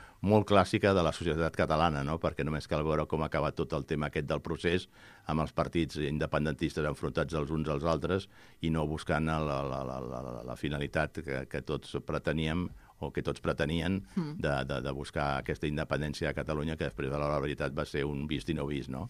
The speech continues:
Speaker 2: Mhm.
Speaker 1: I, i bé, el Santiago Bernabéu, que podia ser moltes coses, la majoria d'elles no, no molt recomanables,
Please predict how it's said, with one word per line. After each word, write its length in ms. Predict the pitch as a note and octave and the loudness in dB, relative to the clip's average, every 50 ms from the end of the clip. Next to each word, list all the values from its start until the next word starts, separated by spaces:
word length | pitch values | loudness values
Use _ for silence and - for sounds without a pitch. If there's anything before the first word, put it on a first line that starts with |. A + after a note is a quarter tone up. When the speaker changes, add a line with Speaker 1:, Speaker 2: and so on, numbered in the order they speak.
| - - | -4 -2
Speaker 2:
Mhm. 300 | F3 D#3 D3+ D3 D#3 F#3 - - - | -2 0 0 -2 -2 -4 -6 -4 0
Speaker 1:
I, 120 | E2 E2 E2+ E2 D#2+ D#2 D2+ D2 C#2+ C#2+ | 2 4 4 4 4 2 2 0 -2 -2
i 160 | - F2 D#2+ D#2 D2+ C#2 | -2 -2 -2 -2 -2 -2
bé, 380 | B1+ B1 B1 B1+ - D2 F#2+ G#2 F#2 E2 | -4 -6 -8 -6 -2 2 2 4 4 2
el 320 | C#2+ C2 C2+ C2+ C2+ C2 - | 0 0 -2 -2 -4 -6 -6
Santiago 400 | - D#2+ C2+ C2 F#2 F2+ F2+ F#2 | -4 -2 0 4 6 6 8 8
Bernabéu, 460 | F#2+ F2+ F2 F#2+ F2+ F2+ F#2 F#2+ G2+ | 8 6 6 6 6 6 6 6 6
que 140 | G2 - E2 | 4 2 2
podia 260 | - D#2+ F2 E2+ D#2+ | 2 4 4 4 4
ser 140 | - F#2+ E2+ | 4 4 4
moltes 340 | E2+ E2+ D#2 - E2 - - | 4 4 2 2 0 0 2
coses, 380 | - E2 D#2+ D#2+ D#2 C#2+ - | 2 2 2 2 0 -2 -2
la 200 | D2+ D2 D2+ D2 | -4 -2 -2 0
majoria 380 | D2 D2 C#2 D#2 E2 D#2+ D#2+ E2 | 0 0 0 0 2 2 4 4
d'elles 260 | E2 E2 E2 D#2 - | 4 4 4 2 2
no, 180 | E2+ E2 E2 D#2+ | 2 0 0 2
no 160 | D#2+ F2 F2 E2+ | 2 4 4 4
molt 180 | F2 F2+ E2 E2 | 4 4 4 2
recomanables, 720 | E2+ - - F2+ F2+ F2 F2+ F2 E2 F2+ G2 G2 G#2+ - | 0 0 0 0 2 4 4 2 4 4 4 4 4 2